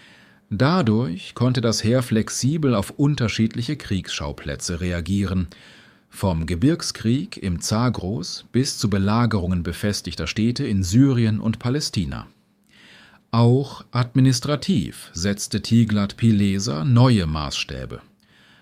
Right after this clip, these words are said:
Anstatt eroberte Gebiete lediglich als Vasallenstaaten zu belassen, wandelte er viele von ihnen in direkt verwaltete Provinzen um.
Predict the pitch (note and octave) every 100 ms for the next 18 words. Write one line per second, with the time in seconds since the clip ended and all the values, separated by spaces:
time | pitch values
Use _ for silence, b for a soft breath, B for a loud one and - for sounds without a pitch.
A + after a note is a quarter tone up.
0 | b - G2+ G2 A#2+ G#2+ - G#2+ G#2 B2
1 | A#2 G#2+ A#2 G#2+ F#2 G#2+ G2 D2+ D#2 G#2+
2 | A2 G#2 G2+ - E2 - D#2 C#2 G2 D3
3 | G#2 E2 - D2+ D#2+ E2 - E2 E2 G#2
4 | A#2 C3+ B2 B B B B F#2+ A2 D#3+
5 | F#3+ A#2+ A#2 G#2 - F3 G#3 D3 A#2+ A#2
6 | B2+ B2 A2+ A#2 C#3 C3+ A#2 G#2+ G#2 C3+
7 | - - F#2+ D#2+ E2 F#2+ A2+ G#2 B2 C3+
8 | A#2 F2 D2 - C#2+ A#1+ A#1+